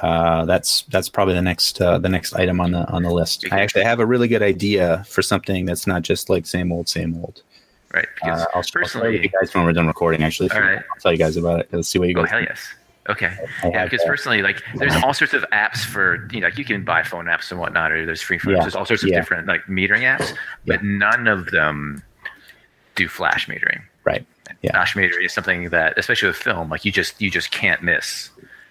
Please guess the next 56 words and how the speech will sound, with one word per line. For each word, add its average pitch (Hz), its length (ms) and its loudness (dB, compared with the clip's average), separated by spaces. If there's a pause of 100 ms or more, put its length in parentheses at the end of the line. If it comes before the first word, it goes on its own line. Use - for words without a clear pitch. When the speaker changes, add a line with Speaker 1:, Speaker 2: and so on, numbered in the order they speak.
(220)
Speaker 2:
You 98 100 0
know, 80 200 2
there's 85 260 0
very 101 300 4
little 92 220 0
room 90 240 0
for 101 80 4
Speaker 1:
Yeah. 95 160 4
Speaker 2:
error 82 680 2 (340)
Speaker 1:
Well, 110 160 2
you 110 60 4
Speaker 2:
when 101 60 -2
Speaker 1:
can't, 120 200 2
Speaker 2:
you're 85 80 2
Speaker 1:
you 85 120 -2
can't 110 120 4
Speaker 2:
using 90 160 0
Speaker 1:
experiment 85 420 2
Speaker 2:
strobes 80 80 -4
or 82 100 0
Speaker 1:
the 90 60 2
way 87 100 4
that 85 60 2
Speaker 2:
flash. 82 120 4
Speaker 1:
you 85 140 0
can 85 320 0
with, 82 380 0
um, 82 500 -4 (380)
with - 120 -2
digital. 90 300 4
You 80 200 4
just 78 280 -2
keep 78 160 -2
shooting, 82 380 2
right? 82 220 0
You 85 140 0
ex-, - 180 -6
you 87 80 -2
can 87 160 0
Speaker 2:
Yeah, 95 60 4
Speaker 1:
do, 104 80 -2
you 104 140 2
can 92 40 -6
Speaker 2:
yeah. 107 160 4
Speaker 1:
do 98 100 2
digital 90 440 2
ex-, - 160 -6
experimentation, 82 1080 0 (140)
you 85 120 -2
know, 80 140 -2 (140)
final 104 260 2
Speaker 2:
Right. 90 80 2
Speaker 1:
product 87 300 2
experimentation 85 680 2
with 87 120 -4
digital. 87 400 -2